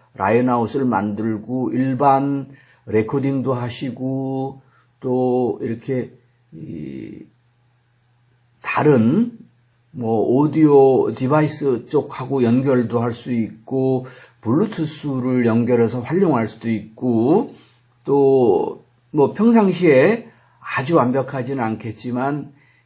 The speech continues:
이 뭐 영화를 본다거나 이러실 때 그 부분 제가 좀 설명드릴게요. 예, 티비랑 연결해서 하다 보면은 어떻게 보면 오히려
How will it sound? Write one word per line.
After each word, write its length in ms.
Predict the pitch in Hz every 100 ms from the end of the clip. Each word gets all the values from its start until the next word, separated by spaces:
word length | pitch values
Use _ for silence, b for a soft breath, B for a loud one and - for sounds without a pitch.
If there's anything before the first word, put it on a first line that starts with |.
| _
이 480 | - 120 101 90 76 110
뭐 280 | 113 92
영화를 440 | 104 123 131 131 127
본다거나 800 | 117 113 113 101 113 113 113 -
이러실 520 | 127 120 110 113 101
때 460 | 117 98 120 220 226
그 160 | 123
부분 260 | 107 113 117
제가 220 | 107 107
좀 200 | 104 113
설명드릴게요. 1040 | 107 165 160 120 113 101 92 92 87 78 78 _ _ _ b b b b 98
예, 100 | 95
티비랑 600 | - 135 120 113 110 101
연결해서 520 | 98 107 110 101 104
하다 240 | 101 104
보면은 640 | 95 92 95 147 131 87 b b b b b b
어떻게 500 | - 202 - 165 160
보면 320 | 143 143 156
오히려 800 | 127 127 131 131 139 147 151 147